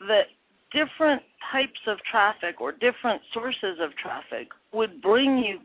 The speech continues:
people that are at different levels of awareness.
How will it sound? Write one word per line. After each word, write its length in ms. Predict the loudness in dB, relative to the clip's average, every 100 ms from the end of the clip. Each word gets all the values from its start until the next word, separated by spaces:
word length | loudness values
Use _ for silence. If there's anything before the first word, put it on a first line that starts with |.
| -10
people 440 | -8 -6 -2 0 2
that 140 | 0 0 -2
are 100 | -4 -2 2
at 240 | 2 2 _ -6
different 380 | -6 0 -2 0
levels 380 | -2 -2 -2 -4
of 160 | -8 -8
awareness. 460 | -4 0 0 0